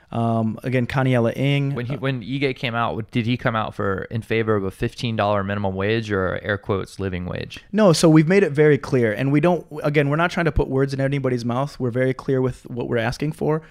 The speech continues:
Speaker 1: minimum wage up to a living wage. If they come back and say, "You know, we do support fifteen," and I say, "Hey, you know, that's great, but what we're asking for is a living wage.
Speaker 2: We're
Speaker 1: Are
Speaker 2: not,
Speaker 1: you
Speaker 2: we're,
Speaker 1: willing
Speaker 2: you're
Speaker 1: to"
Speaker 2: not asking for it to be fifteen for the next thirty years. You're wanting it to adjust probably for inflation and account for the realities of living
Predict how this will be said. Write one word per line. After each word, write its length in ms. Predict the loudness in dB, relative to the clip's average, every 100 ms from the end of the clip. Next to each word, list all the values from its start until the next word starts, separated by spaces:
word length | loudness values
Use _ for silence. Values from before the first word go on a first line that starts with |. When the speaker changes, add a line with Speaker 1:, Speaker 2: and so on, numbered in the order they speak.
| -16 -2
Speaker 1:
minimum 320 | 2 4 2
wage 220 | 0 0
up 180 | -4 -2
to 120 | 0
a 40 | 2
living 260 | 2 2
wage. 260 | 2 0 -2
If 120 | -4
they 100 | -4
come 260 | -2 -2 0
back 240 | 0 -2
and 100 | -4
say, 140 | -2 -4
"You 140 | -2
know, 100 | 0
we 140 | 2
do 120 | 0 -2
support 360 | -2 -4 -4
fifteen," 320 | -6 -8 -6
and 100 | -6
I 60 | -6
say, 160 | -4 -4
"Hey, 160 | -2 -2
you 140 | 0
know, 80 | 0
that's 220 | -2 0
great, 320 | 2 2 2 -8 -18 -20 2
but 120 | 4 6
what 180 | 6
we're 120 | 6 4
asking 320 | 4 -2 -4
for 220 | -2 0
is 120 | 0
a 40 | 0
living 320 | 0 0 0
wage. 340 | -2 -2 -6 -14 -14
Speaker 2:
We're 80 | 2
Speaker 1:
Are 40 | 6
Speaker 2:
not, 100 | 8
Speaker 1:
you 80 | 8
Speaker 2:
we're, 60 |
Speaker 1:
willing 180 | 8 8
Speaker 2:
you're 80 | 4
Speaker 1:
to" 60 |
Speaker 2:
not 100 | 4
asking 400 | 2 0 -2 -8
for 120 | -6 -8
it 60 |
to 40 | -8
be 80 | -8
fifteen 460 | -8 -10 -8 -8
for 80 | -6
the 60 | -6
next 180 | -8 -6
thirty 240 | -4 -4
years. 340 | -6 -8 -6
You're 140 | -2 0
wanting 240 | 0 -2
it 180 | -6 -8
to 100 | -6
adjust 560 | -6 -4 -6 -8 -14 -8
probably 240 | -6 -6
for 140 | -8 -10
inflation 760 | -4 -2 -2 -4 -2 -4 -6
and 440 | -6 -6 -8 -10 -12
account 360 | -8 -6 -8
for 220 | -6 -6 -4
the 80 |
realities 480 | -4 -4 -2 -4 -6
of 100 | -8
living 380 | -6 -6 -8